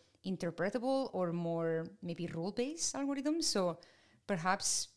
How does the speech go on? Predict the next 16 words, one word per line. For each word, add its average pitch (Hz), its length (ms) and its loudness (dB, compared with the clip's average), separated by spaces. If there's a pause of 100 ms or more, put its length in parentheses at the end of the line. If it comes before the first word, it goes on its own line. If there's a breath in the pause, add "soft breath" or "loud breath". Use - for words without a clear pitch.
(140)
in, 180 440 -2
we 202 120 4
don't 190 180 0
really 180 180 0
necessarily 180 500 -2
need 170 200 -4
to 165 180 -4
im-, 160 160 -2 (240)
implement 220 520 6
<laughs> 196 40 0
A 185 60 4
I 190 100 8
in 208 180 8
all 214 140 8
cases. 180 400 2
So 175 300 0